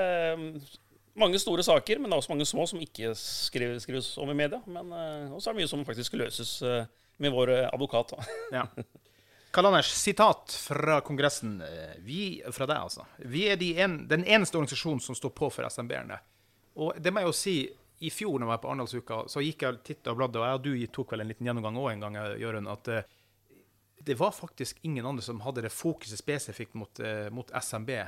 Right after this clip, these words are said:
Speaker 2: altså kun alene da. Det her er jo en, eh, en, hva skal vi si, en liten, eh, om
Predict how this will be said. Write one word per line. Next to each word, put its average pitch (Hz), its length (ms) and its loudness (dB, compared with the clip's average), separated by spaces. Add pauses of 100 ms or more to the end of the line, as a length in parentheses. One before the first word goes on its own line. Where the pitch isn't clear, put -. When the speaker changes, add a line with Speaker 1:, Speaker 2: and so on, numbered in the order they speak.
(760)
Speaker 2:
altså 113 240 -8
kun - 360 -4
alene 131 360 0
da. 104 160 -4 (960)
Det 139 80 2
her 156 160 -2
er 208 60 -2
jo 220 80 0
en, 143 180 -2
eh, 123 320 -2
en, 120 140 -4 (320)
hva 131 60 -12
skal 143 100 -2
vi - 20 0
si, 160 160 0
en 123 160 0
liten, 123 340 -4
eh, 113 300 -4
om 117 80 -8